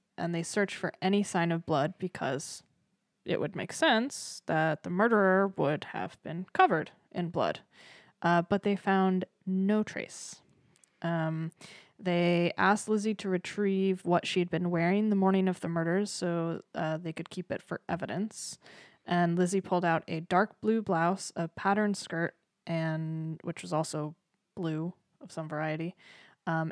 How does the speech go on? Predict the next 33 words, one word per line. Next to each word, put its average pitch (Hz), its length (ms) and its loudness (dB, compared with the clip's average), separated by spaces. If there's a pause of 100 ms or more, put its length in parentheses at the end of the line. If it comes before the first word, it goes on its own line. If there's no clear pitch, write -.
and 165 320 -2
a 160 320 -4
white 160 320 0 (380)
underskirt. - 520 -4 (840)
They 175 120 -6
searched 170 300 -4
for - 180 -6
over 170 180 -4
three 208 500 -4
hours 170 440 2
and 175 180 -4
still 170 180 0
found 165 400 0
nothing 175 600 -2
suspicious. - 720 -10 (500)
The 190 80 -2
police 214 460 0
asked 180 480 2
that - 180 -2
the - 80 -14
family 170 320 -2
stay 202 220 -2
inside 185 340 2
for - 100 -8
the 160 60 -2
next 156 240 -4
few - 140 -8
days, 165 440 -4 (440)
and 190 100 0
when 180 100 0
they 175 100 0
asked 185 340 0
if 180 160 -8